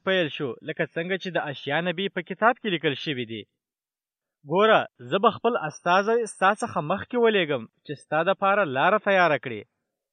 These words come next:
یو څوک چغې وهي دښته کې، «کړئ تیاره د څښتن دپاره لاره، لاره کړئ سمه د هغه دپاره.»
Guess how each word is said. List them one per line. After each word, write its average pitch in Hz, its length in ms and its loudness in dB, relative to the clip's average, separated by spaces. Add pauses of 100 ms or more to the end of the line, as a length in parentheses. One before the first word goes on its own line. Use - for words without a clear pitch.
(420)
یو 139 160 -2
څوک 175 300 -2 (120)
چغې 160 280 -2
وهي 185 300 0
دښته 156 420 -2
کې، 165 220 -2 (600)
«کړئ 170 260 0
تیاره 170 480 2
د 160 100 -2
څښتن 156 460 -6
دپاره 175 460 4
لاره، 175 380 4 (500)
لاره 165 340 4
کړئ 185 280 -2
سمه 202 360 2
د 170 100 -2
هغه 151 360 2
دپاره.» 180 500 4